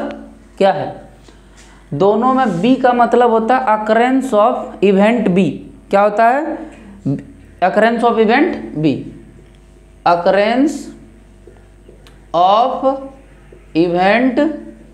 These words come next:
बी, बी का occurrence करना, ठीक है। घटना बी का occurrence होना, ये क्या होगा, सिर्फ बी होगा। बी बटा ए का मतलब पता है क्या होता है सर? Occurrence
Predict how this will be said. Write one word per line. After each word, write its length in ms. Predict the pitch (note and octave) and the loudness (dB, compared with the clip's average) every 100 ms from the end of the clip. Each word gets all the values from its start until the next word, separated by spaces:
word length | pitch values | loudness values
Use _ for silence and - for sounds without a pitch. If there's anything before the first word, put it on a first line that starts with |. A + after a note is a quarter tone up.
| - - | -20 -18
बी, 220 | C3 B2+ - - - - - - - - - - | -14 -14 -14 -20 -20 -20 -20 -20 -20 -20 -20 -12
बी 220 | C3+ A#3+ B3 | -2 0 2
का 220 | A#3 B3+ G4 - - - - - - | 2 2 0 -6 -12 -20 -20 -20 -4
occurrence 440 | F#3+ G3 F#3 E3+ | 0 2 0 0
करना, 320 | - B2 B2 C#3+ - - | -2 -4 -4 -8 -16 -4
ठीक 140 | G3 | 0
है। 140 | A#3+ D4 - - - - - - - - | 0 0 -4 -12 -18 -20 -20 -20 -20 -4
घटना 380 | D#3+ F3 A3 A#3+ | -2 0 0 2
बी 160 | G#3 A3 | 2 2
का 140 | B3 E4+ E4 F#3 | 2 0 -2 -4
occurrence 400 | G3 G#3+ A3 A3 | 0 0 0 0
होना, 180 | A3 | 2
ये 160 | G#3+ A3 | 2 0
क्या 140 | A3 G3+ | 2 2
होगा, 160 | G3+ | 2
सिर्फ 460 | G#3 B3+ B3 - - | 2 0 0 -8 -4
बी 160 | D3+ E3+ | 2 4
होगा। 240 | C#3+ C#3+ - - - - - - - - | 2 0 -8 -18 -20 -20 -20 -20 -20 -10
बी 440 | C#3+ D3 G3 C#4+ D4+ | -6 0 4 4 4
बटा 320 | C#4 C4+ C#4+ | 0 0 0
ए 160 | C#4+ | 2
का 80 | C#4 | 2
मतलब 320 | C#4+ C#4 C#4+ | 2 2 2
पता 180 | C#4+ C#4 | 2 2
है 60 | B3 | 2
क्या 180 | B3 B3 | 2 2
होता 200 | A#3+ B3+ | 2 0
है 60 | |
सर? 180 | B3 E4 - - - - - - - - - - - - - - - - - - - - - | 0 -6 -8 -18 -20 -20 -20 -20 -20 -20 -20 -20 -20 -20 -20 -20 -20 -20 -20 -20 -20 -12 -2
Occurrence 760 | G#3 A3 A#3 B3 C4 D4 D4 | -2 0 0 2 0 0 -2